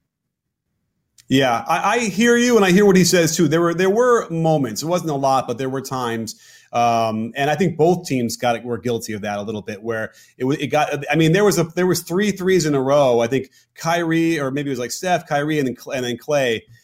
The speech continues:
The worst threes I've seen all year long, and, and under a minute to go, under two minutes to go. And so it was just like, I don't know what they were doing. I just feel like somebody wanted to be a hero. No one wanted to actually work to get the, the hero shot on either side. Um, and it culminated in, a,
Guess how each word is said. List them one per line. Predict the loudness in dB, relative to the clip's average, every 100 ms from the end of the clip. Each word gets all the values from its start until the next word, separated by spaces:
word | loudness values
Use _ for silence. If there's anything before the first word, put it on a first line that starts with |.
| _ _ -18 -12 -2
The | 2
worst | 4 2 0 0
threes | 0 0
I've | -2
seen | -2 0 2
all | 2
year | 2 0
long, | 0 2 2 0
and, | -2
and | -4 -6
under | -6 -6 -6 -4
a |
minute | -4 -6
to | -8
go, | -6 -4
under | -4 -6
two | -6
minutes | -6 -6
to | -4
go. | -2 0 0
And | -2 -6 -6
so | -4 -2 -4 _ _ _ _
it | -6
was | -2 -2
just | -2
like, | 0 0 2
I | 0
don't | 2
know | 2
what | 2 2
they | 0
were | 0
doing. | -2 -6 -6
I |
just | -8 -2
feel | -2
like | -2
somebody | -2 -2 -2
wanted | -2 -2 -4
to |
be | -6
a | -6
hero. | -4 -2 0 -2 -6 _ -4
No | 0
one | 2
wanted | 2 0 -2
to |
actually | -4 -6 -6 -8
work | -8 -8 -8 -8 -14
to | -10
get | -8 -6
the, | -6 -6 -6
the | -10
hero | -6 -6 -8
shot | -4 -2 -2
on | -4
either | -4 -4 -6
side. | -6 -6 -6 _ _ _ -8
Um, | -4 -2 -2 -4 -8 -8
and | -8
it | -4
culminated | -2 0 0 -2
in, |
a, | -2